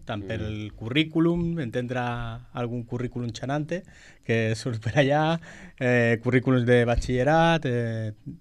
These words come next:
Speaker 1: tot, una seguretat per
Speaker 2: Mm.
Speaker 1: començar a treballar en condicions.
Speaker 2: Vam estar parlant amb la Conxita Jimeno, la directora de la Montessori, que també és membre del Consell Assessor Lingüístic, i ens deia que,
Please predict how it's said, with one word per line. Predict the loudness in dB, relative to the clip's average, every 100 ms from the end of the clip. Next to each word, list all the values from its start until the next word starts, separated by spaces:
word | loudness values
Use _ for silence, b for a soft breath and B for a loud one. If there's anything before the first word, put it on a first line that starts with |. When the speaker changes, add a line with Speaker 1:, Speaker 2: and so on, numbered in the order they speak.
| -6
Speaker 1:
tot, | -4 -4 -6
una | -6 -6 -10 -12 -2 0
seguretat | 2 0 -2 -6 -12 -8
per | -6
Speaker 2:
Mm. | -4
Speaker 1:
començar | -4 -4
a | -6
treballar | -6 -6
en |
condicions. | -8 -8 -8 -12 -14 B B B -10
Speaker 2:
Vam | -8 -6
estar | -6 -4 -4
parlant | -4 -4 -4
amb | -6
la | -4 -4 -4 -6 -6 -6 -6
Conxita | -8 -8 -6 -6 -4
Jimeno, | -6 -4 -4 -4
la | -4
directora | -6 -8 -6
de | -6
la | -6
Montessori, | -6 -8 -8 -6 -4 -4
que | -6 -8
també | -8 -6 -6
és | -6
membre | -8 -6 -6
del | -8 -8
Consell | -10 -10 -8
Assessor | -8 -10 -10 -6
Lingüístic, | -6 -6 -8 -8 -8
i | -6
ens | -6 -6
deia | -4 -6 -6
que, | -6 -4